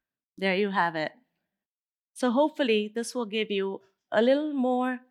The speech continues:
calm, help you cultivate this inner strength, this shore of emotional stability when things don't go as you expect. And so,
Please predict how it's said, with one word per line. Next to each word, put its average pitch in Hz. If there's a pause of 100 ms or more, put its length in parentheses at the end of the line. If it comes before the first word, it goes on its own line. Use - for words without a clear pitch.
(420)
calm, 214 (760)
help 214
you 220
cultivate 196
this 196
inner 208
strength, 185 (880)
this 202
shore 190 (1500)
of 165 (140)
emotional 190
stability 175 (720)
when 175
things 190
don't 180
go 156
as 151
you 156
expect. 151 (2500)
And 185
so, 190